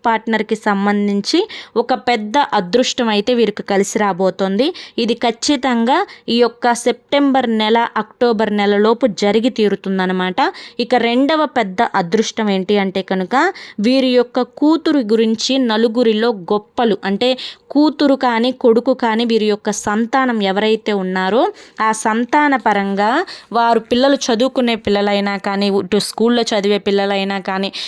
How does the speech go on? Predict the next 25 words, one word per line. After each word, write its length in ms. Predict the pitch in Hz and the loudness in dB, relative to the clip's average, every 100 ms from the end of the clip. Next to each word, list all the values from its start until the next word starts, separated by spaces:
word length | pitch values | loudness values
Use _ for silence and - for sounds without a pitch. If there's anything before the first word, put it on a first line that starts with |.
| - | -6
ఇటు 160 | 226 220 | -4 -2
కాలేజీలో 520 | 220 214 233 220 226 | -2 0 0 2 0
చదువుతున్న 540 | 220 214 202 202 202 | 0 0 0 0 -2
పిల్లలైనా 560 | 196 202 196 196 190 190 | -2 -2 0 0 -2 -4
కానీ, 360 | 190 190 196 196 - - | -6 -4 -4 -6 -10 -8
ఆ 120 | - | -4
పిల్లల 560 | 214 - 277 285 330 302 | -4 -2 0 2 2 2
ద్వారా 440 | 214 220 220 240 | 0 0 2 0
వీరికంటూ, 840 | 269 202 233 247 240 240 226 220 254 | -2 -2 0 0 0 -2 -2 0 -2
అంటే 280 | 208 208 240 | -2 -2 -2
వీరు 260 | 208 208 208 | 0 0 0
వెళ్ళినప్పుడు 800 | 196 214 240 240 226 208 202 208 - - 214 | 2 2 2 0 -2 0 2 2 -2 -6 -2
మా 120 | 214 | -2
పిల్లలు 360 | 208 233 247 | 0 0 2
ఎలా 360 | 247 208 214 254 | 2 2 2 2
ఉన్నారు 420 | 240 220 214 208 | 0 -2 -2 0
అని 140 | 202 196 | 0 0
చెప్పి 220 | 196 - 196 | -4 -4 -2
అడిగినప్పుడు, 560 | 190 220 214 202 208 | 0 0 -2 -2 0
"మీ 160 | 247 214 | 0 0
పిల్లలు 320 | 208 208 226 | 0 0 2
మంచిగా 480 | 220 196 208 240 220 | 0 -2 0 0 0
ఉన్నారు, 320 | 202 196 190 | 0 0 -2
మంచిగా 440 | 190 196 202 233 | -2 -2 0 0
చదువుతున్నారు, 680 | 226 208 185 196 196 190 185 | 0 0 -2 -2 -2 -2 -2